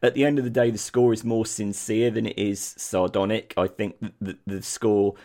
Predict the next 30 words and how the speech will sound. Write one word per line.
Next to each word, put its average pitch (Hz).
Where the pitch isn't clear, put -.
does 110
aim 101
to -
capture -
that 92
sense -
of -
tragedy. 98
And 85
I 95
think 120
it -
does 101
it 107
actually -
very 113
well. 110
And 107
it -
confirms 107
Nicholas -
Britell 101
as 101
a 104
really, 101
really 98
exciting 101
composer 98
to 104
watch. 101